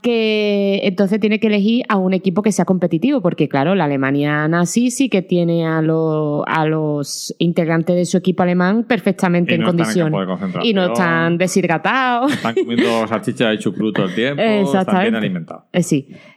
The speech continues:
Speaker 1: Entonces, claro, el inglés, pues, quiere, mm, rescatar también a unos jugadores de fútbol judíos,
Speaker 2: Ujú.
Speaker 1: ¿no? Aquí hay que meter el tema judío, porque, claro, Hollywood tiene muchos judíos,
Speaker 2: Que
Speaker 1: entonces,
Speaker 2: llegan
Speaker 1: pues,
Speaker 2: hechos polvo.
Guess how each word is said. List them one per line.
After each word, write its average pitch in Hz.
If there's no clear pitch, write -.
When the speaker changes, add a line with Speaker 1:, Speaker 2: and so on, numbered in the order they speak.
Speaker 1:
Entonces, 269
claro, 208
el 180
inglés, 202
pues, 220
quiere, 202
mm, 175
rescatar 170
también 185
a 180
unos 170
jugadores 175
de 180
fútbol 180
judíos, 185
Speaker 2:
Ujú. 95
Speaker 1:
¿no? 185
Aquí 151
hay 131
que 151
meter 147
el 143
tema 147
judío, 165
porque, 131
claro, 135
Hollywood 139
tiene 147
muchos 151
judíos, 156
Speaker 2:
Que 185
Speaker 1:
entonces, 165
Speaker 2:
llegan 117
Speaker 1:
pues, 127
Speaker 2:
hechos 131
polvo. 95